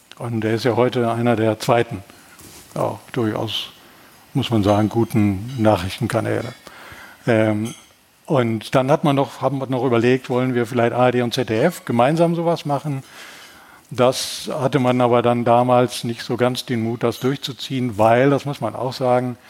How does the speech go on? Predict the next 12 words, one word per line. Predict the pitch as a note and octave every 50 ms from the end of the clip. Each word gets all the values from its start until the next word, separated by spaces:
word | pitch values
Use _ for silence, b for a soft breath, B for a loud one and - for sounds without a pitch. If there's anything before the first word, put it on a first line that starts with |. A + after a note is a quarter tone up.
| B B B B B B B B B B B B _ - -
die | A#2+ A2+ A2+ A2+ A2+
politische | G#2 - - A#2+ G#2+ B2 D3+ C#3+ F3+ E3 - - C#3+ C3+ C3+ C3 B2
Lage, | A2+ A#2 A2+ A2 A#2 B2+ C#3 C3+ C#3 D3 C#3+ C#3 C#3 C#3+ C#3 B2 - - G2 F3 C3+ B2+ A#2+ A#2 A#2 A#2 A2 A2+
äh, | A2+
bei | B2 B2 B2
den | A#2 B2
Parteien | A2 - A#2+ G#2+ - C3 B2 B2+ C3 B2+
nicht | C#3 C#3 - - -
unbedingt | D3+ D#3 D3 C3 B2 B2 B2 A2+
dafür | C3+ C3 - - C#3 B2+ G#2+
war, | G#2+ A2+ A2 A#2 A#2 A#2 B B B B B B B B
einen | - A#2+ A2+ A2+ A2+ B2 -